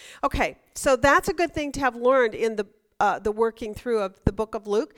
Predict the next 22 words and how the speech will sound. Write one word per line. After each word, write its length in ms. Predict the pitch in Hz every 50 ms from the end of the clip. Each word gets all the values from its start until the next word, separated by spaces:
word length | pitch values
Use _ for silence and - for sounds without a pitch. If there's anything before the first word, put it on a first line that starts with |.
| - - - -
It's 180 | - 214 - -
a 60 | 214
principle 400 | - - 262 247 247 277 247 254
you 160 | 240 226 220
can 160 | 214 240 226
use 220 | 214 208 214 208 214
in 40 | 180
all 200 | - 160 190 208
the 80 | 233
Gospels. 520 | 226 233 202 196 196 - - - 233 220 226
Anytime 320 | 214 220 202 226 233 233
you 80 | 220 208
come 200 | - - 220 220
across 340 | 214 - 233 214 214 -
the 80 | - 247
parables, 680 | - 220 233 208 202 190 190 190 180 185 190 - - _ - - - _ _ _
they 120 | - 214 208
are 100 | 190 196
handled 480 | 196 247 240 233 247 247 285 294 254
differently 600 | 233 269 262 262 - 254 - - 226 220 214 220 202 - _ - 190 - _ _
than 220 | - 196 226 208 202
factual 880 | - 226 202 202 214 214 - - 285 262 254 254 254 254 262 269 262